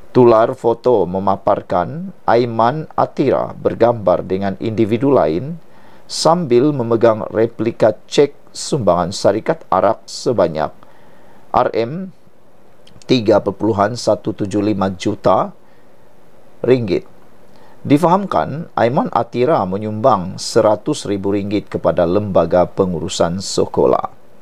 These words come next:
Selain beliau, ada beberapa syarikat penyumbang lain yang turut hadir ke acara tersebut, di mana jemputannya dibuat pihak sekolah tanpa pengetahuan menteri. Yang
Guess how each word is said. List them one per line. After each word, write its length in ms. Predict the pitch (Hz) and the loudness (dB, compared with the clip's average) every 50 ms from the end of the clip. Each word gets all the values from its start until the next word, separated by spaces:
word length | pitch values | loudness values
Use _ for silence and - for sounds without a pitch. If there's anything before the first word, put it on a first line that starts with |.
| - - - - - - - - - - - - - - - | -20 -20 -20 -20 -20 -20 -20 -20 -20 -20 -20 -20 -18 -12 -6
Selain 400 | - - 104 113 113 117 110 104 107 | -2 2 4 4 4 4 2 -2 -4
beliau, 480 | 98 101 98 95 - 85 107 131 147 - | -4 -2 0 0 2 2 0 0 0 0
ada 320 | - - 92 90 101 95 | 0 0 2 2 2 2
beberapa 480 | 90 85 95 92 87 95 95 - - 92 | 2 0 -2 -2 0 0 0 0 -2 -6
syarikat 560 | - - - 95 95 90 - 95 90 - - | -4 -2 -2 -2 -2 0 0 0 -2 -2 -2
penyumbang 560 | - 104 95 104 98 104 92 95 95 92 90 | -8 -6 -6 -6 -6 -2 0 0 0 2 2
lain 320 | 90 95 92 90 104 127 135 | 2 2 2 2 0 -2 -2
yang 320 | 127 120 117 113 117 - | -2 -2 0 -2 -4 -6
turut 320 | - - 127 135 120 - | -2 0 2 2 0 -2
hadir 480 | - 110 110 104 101 90 82 67 76 90 | 0 0 0 0 0 -2 -6 -6 -6 -8
ke 320 | - - - 107 107 - | -6 -2 0 2 2 2
acara 480 | - - 71 90 - - 101 90 95 98 | 0 0 -4 -4 -2 -2 0 0 0 0
tersebut, 640 | - - - 101 101 - - 110 98 113 95 82 - - - - - - - - - - - - - - | -2 -4 -6 -6 -6 -6 -6 -4 -2 -2 -2 -2 -4 -8 -14 -20 -20 -20 -20 -20 -20 -20 -18 -18 -18 -12
di 240 | - 90 113 113 | -4 0 2 4
mana 320 | 110 104 90 80 78 87 98 104 | 4 4 2 2 0 0 0 0
jemputannya 880 | 98 104 104 98 98 95 - 101 - 107 110 110 110 113 120 117 104 95 | 0 0 -2 -2 -2 -6 -6 -2 0 0 0 0 -2 -4 -2 -2 -2 -4
dibuat 480 | 92 107 92 98 104 107 101 - - - | -6 -6 -2 2 2 2 2 2 -4 -8
pihak 400 | - 110 110 104 95 - - - | -6 -4 -2 -2 -2 -2 -4 -14
sekolah 480 | - - 98 - - 107 107 101 95 - - | -10 -10 -4 0 2 2 4 2 2 0 -2
tanpa 480 | - 113 117 113 107 - - 85 80 80 - | -4 -4 -4 -4 -6 -4 -2 0 0 0 -2
pengetahuan 640 | - - 82 90 - - 104 92 101 101 104 104 104 | -6 -8 -8 -6 -6 -6 -6 -2 2 2 2 2 2
menteri. 640 | 107 107 101 - - 95 101 87 76 57 50 - - - - - - - - - - - - - - - - - - - - - - - - - - - | -2 -2 -2 -4 -2 -2 0 0 0 -4 -4 -8 -12 -14 -16 -18 -18 -18 -18 -18 -18 -18 -18 -18 -18 -18 -18 -18 -18 -18 -18 -18 -16 -18 -18 -10 -2 2
Yang 480 | 117 143 151 156 156 147 151 - - | 4 4 4 4 0 -2 -6 -8 -8